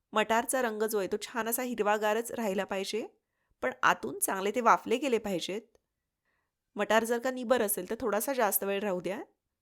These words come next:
आणि मग हा जो मटार आहे तो निथळून असा पाण्यातून काढून घेतला. चाळणीमध्ये वगैरे पसरवून याला पूर्णपणे थंड होऊ द्यायचं. त्यानंतर या ठिकाणी आपण एक वाटण बनवत आहोत. तर याकरता सात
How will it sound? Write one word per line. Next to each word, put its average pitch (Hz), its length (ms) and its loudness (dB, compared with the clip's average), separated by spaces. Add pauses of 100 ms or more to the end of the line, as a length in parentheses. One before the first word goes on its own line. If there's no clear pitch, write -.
(500)
आणि 185 120 -2
मग 208 180 -4
हा 208 140 -2
जो 240 140 2
मटार 196 320 2
आहे 190 240 -2
तो 208 180 -4
निथळून 220 480 -6 (100)
असा 185 260 -4
पाण्यातून 208 460 -6
काढून 202 320 -2
घेतला. 247 460 -4 (1120)
चाळणीमध्ये 233 520 4
वगैरे 233 240 0
पसरवून 226 440 -4
याला 220 160 -2
पूर्णपणे 226 560 -4
थंड 208 220 -6
होऊ 262 180 0
द्यायचं. 214 520 -6 (1000)
त्यानंतर 262 440 0
या 254 100 2
ठिकाणी 220 340 -4
आपण 214 220 -4
एक 226 220 -8
वाटण 202 400 4
बनवत 180 340 -2
आहोत. 180 240 -6 (520)
तर 190 80 -2
याकरता 214 600 -2 (840)
सात 208 220 0